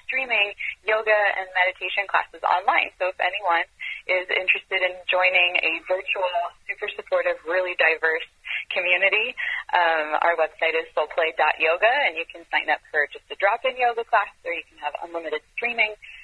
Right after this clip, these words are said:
And, uh, and it's a really sweet community, and we do everything on Zoom, and we get to know everybody's name and, and get to share a little. So, um, we take the anonymity out of the online fitness experience.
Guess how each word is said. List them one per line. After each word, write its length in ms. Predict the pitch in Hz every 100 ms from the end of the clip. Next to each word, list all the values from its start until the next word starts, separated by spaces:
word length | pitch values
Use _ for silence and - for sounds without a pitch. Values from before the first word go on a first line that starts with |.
| - -
And, 320 | 185 170 160 165
uh, 600 | 160 151 151 - - 165
and 40 | 165
it's 160 | 160
a 80 | 165
really 240 | 165 160 165
sweet 240 | - 170 -
community, 560 | 170 160 160 170 175
and 80 | 170
we 80 | 156
do 160 | 156 151
everything 300 | 160 151 151
on 160 | 147
Zoom, 320 | 160 208 202 180
and 80 | 160
we 40 | 147
get 80 | 151
to 160 | -
know 80 | 151
everybody's 360 | 147 147 147 151
name 300 | 196 190 185
and, 120 | 156 147 - _ _
and 100 | 160 156
get 160 | 156
to 80 | - -
share 160 | 175 175
a 40 | 175
little. 240 | 170 160 160
So, 100 | - 143 143 -
um, 240 | - 139 135 - _ _ -
we 80 | 165
take 180 | - -
the 100 | -
anonymity 540 | 180 165 170 170 160 156 160
out 160 | 147
of 80 | 147 -
the 80 | -
online 560 | 143 143 135 131 139 - _ -
fitness 240 | - - -
experience. 540 | - _ - 147 151